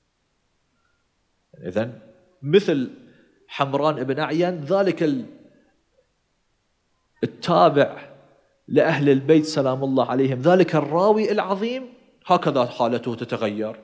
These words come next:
طبعا الإنسان خمو معصوم، يتأثر. فقال له الإمام الباقر: "القلوب هكذا، قد يصعب عليها الأمر تارة ويسهل تارة أخرى". ثم نقل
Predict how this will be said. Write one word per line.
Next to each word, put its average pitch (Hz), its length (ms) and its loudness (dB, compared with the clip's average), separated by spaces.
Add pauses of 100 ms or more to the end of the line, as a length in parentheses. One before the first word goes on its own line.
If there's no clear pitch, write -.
(180)
طبعا 101 300 -6 (560)
الإنسان 165 360 -4
خمو 226 280 -2
معصوم، 151 440 -4
يتأثر. - 580 -6 (760)
فقال 139 600 -2
له 127 160 -4
الإمام 113 560 -6
الباقر: 101 640 -6
"القلوب 113 600 -6
هكذا، 101 640 -6
قد 117 360 -6
يصعب 127 440 -4
عليها 110 460 -4
الأمر 107 600 -10 (540)
تارة 156 680 2
ويسهل 135 760 0
تارة 120 720 -6
أخرى". 98 600 -10 (540)
ثم 131 280 -4
نقل 127 680 0